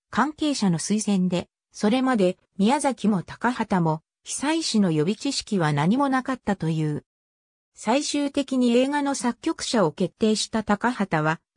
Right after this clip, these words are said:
起用の理由について、イメージアルバムの内容に加え、久石に音楽的素地に加え教養があることや、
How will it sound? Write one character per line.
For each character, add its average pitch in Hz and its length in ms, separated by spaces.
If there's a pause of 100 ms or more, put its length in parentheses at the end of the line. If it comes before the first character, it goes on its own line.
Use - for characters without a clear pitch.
(100)
起 190 140
用 294 200
の 294 140
理 269 180
由 285 180
に 254 200
つ 233 100
い 214 120
て、 170 260 (260)
イ 185 100
メ 302 240
ー - 20
ジ 285 180
ア 277 80
ル 269 140
バ 240 100
ム 196 140
の 170 120
内 233 320
容 254 160
に 247 140
加 185 320
え、 160 160 (220)
久 - 300
石 269 260
に 165 200 (220)
音 254 220
楽 294 240
的 285 200
素 285 200
地 240 180
に 196 100
加 185 300
え 233 140
教 247 260
養 262 180
が 240 160
あ 247 80
る 220 120
こ 180 120
と 170 140
や、 156 220